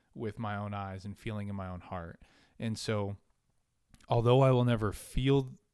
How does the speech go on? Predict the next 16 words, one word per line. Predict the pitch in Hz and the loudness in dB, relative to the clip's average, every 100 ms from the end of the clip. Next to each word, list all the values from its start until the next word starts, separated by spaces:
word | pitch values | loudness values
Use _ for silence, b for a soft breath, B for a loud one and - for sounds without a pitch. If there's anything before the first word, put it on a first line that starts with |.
| _ | _
feel | - 156 151 | 0 4 4
the | 139 | 8
pain | 107 - 110 104 107 | 10 10 6 -2 -2
and | 104 | -4
feel | - 113 | -4 -6
the | 101 | -6
suffering | - 104 - 110 104 | -6 -6 -4 -4 -4
that | 101 107 | -4 -6
the | |
Black | 104 101 104 | -6 -6 -6
community | 110 101 101 95 | -6 -4 -4 -8
has | - | -10
felt, | - 104 101 - B B B B | -8 -4 -4 -6 B B B B
um, | - 101 101 92 92 - _ | -8 -6 -6 -8 -10 -14 _
I, | 110 110 107 - | -6 -4 -4 -4
I, | 107 107 | -4 -6